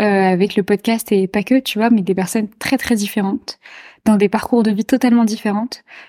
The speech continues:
Mais globalement, toutes les personnes que j'ai reçues, notamment sur le podcast, c'est des personnes qui étaient super bien dans leur vie.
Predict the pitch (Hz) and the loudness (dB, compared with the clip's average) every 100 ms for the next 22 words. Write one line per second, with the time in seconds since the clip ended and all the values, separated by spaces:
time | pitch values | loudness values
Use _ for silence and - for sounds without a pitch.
0 | - 220 202 185 240 233 233 233 240 285 | 0 2 4 4 2 4 4 4 4 0
1 | - 294 254 262 233 247 240 220 190 190 | -2 2 2 2 0 2 2 2 0 0
2 | 240 - - 240 220 220 214 214 214 202 | 0 0 2 2 2 0 0 -2 -2 -4
3 | 208 196 220 226 226 208 208 202 240 - | -6 -4 -4 -2 0 0 0 -2 -2 -2
4 | 240 196 - - 262 254 233 233 220 208 | -4 -6 -4 -4 -2 0 0 0 0 -4
5 | 202 | -8